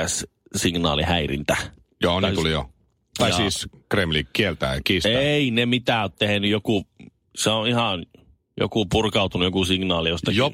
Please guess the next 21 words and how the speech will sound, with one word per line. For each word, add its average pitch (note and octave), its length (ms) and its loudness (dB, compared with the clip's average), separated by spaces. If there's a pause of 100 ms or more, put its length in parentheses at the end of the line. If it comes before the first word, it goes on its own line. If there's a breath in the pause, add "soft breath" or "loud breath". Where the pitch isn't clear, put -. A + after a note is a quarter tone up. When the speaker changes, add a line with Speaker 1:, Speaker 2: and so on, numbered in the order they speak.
Speaker 2:
siis A#2+ 360 0
tää A#2+ 120 0
on A#2 100 -2
niin C#3+ 220 0
paha G2 200 2
juttu, F2+ 240 0
että E2 120 2
jopa A2 280 0
Matti F#2 500 -2
Vanhanen D#2+ 560 0
on - 80 -4
kaivettu C#2+ 440 0
jostain. C#2 360 0
Hän F#2+ 160 0
sanoi, D2 220 -2
että F2 100 0
Speaker 1:
Joo. F#2+ 140 2
Speaker 2:
tälle F2 160 0
pitää D2+ 240 -2
tehdä F#2+ 280 0
jotain. - 380 -4